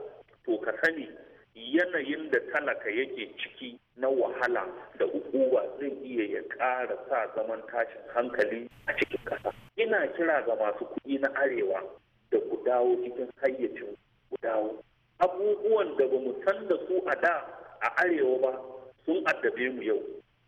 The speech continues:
Ba mu san da satan jama'a ana neman kuɗin fansa a Arewa ba. Ba mu san da cewa wai wasu gungun mutane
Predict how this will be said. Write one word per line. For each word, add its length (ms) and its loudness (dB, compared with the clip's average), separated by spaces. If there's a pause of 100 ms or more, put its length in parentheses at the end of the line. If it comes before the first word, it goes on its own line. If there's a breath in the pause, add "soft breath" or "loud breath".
Ba 80 4
mu 160 -2
san 160 2
da 140 4
satan 340 0
jama'a 400 0
ana 200 -2
neman 280 -4
kuɗin 260 -6
fansa 260 -2
a 200 2
Arewa 320 -2
ba. 140 -6 (440 soft breath)
Ba 80 2
mu 160 0
san 180 2
da 80 4
cewa 340 4
wai 140 4
wasu 280 0
gungun 400 0
mutane 400 2